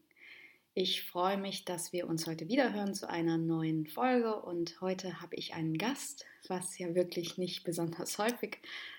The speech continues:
ähm, vorkommt und deshalb freue ich mich darauf, dass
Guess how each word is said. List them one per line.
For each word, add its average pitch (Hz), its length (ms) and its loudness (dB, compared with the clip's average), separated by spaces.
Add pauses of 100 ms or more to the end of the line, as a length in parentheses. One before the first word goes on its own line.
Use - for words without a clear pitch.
(160)
ähm, 170 460 2
vorkommt 196 640 0
und 170 100 -6
deshalb - 240 -6
freue 190 220 4
ich 196 100 0
mich 175 140 -4
darauf, 165 460 -2
dass 160 440 -4